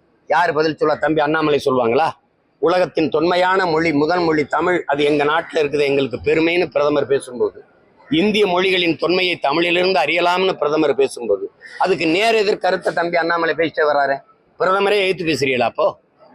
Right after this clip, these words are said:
அங்கேயும் அப்ப அவ்வளவு தொன்மையான மொழிக்கு, பெருமையான மொழிக்கு ஏன் இந்திய நாடாளுமன்றத்துக்குள்ள, இந்த நாட்டின் நாடாளுமன்ற வளாகத்துல கட்டட, அந்த இடத்துல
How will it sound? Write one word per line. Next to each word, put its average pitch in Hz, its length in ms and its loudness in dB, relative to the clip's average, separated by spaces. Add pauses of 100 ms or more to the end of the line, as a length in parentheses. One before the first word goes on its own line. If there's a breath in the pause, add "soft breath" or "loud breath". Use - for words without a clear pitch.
(240)
அங்கேயும் 208 380 2
அப்ப 190 180 0
அவ்வளவு 185 320 2
தொன்மையான 214 480 2
மொழிக்கு, 196 420 -2
பெருமையான 208 460 2
மொழிக்கு 196 340 0
ஏன் 208 280 4
இந்திய 208 240 0
நாடாளுமன்றத்துக்குள்ள, 190 920 2 (540)
இந்த 180 100 -2
நாட்டின் 196 360 0
நாடாளுமன்ற 196 580 2
வளாகத்துல 202 560 2
கட்டட, 196 320 -2
அந்த 185 240 -2
இடத்துல 190 260 0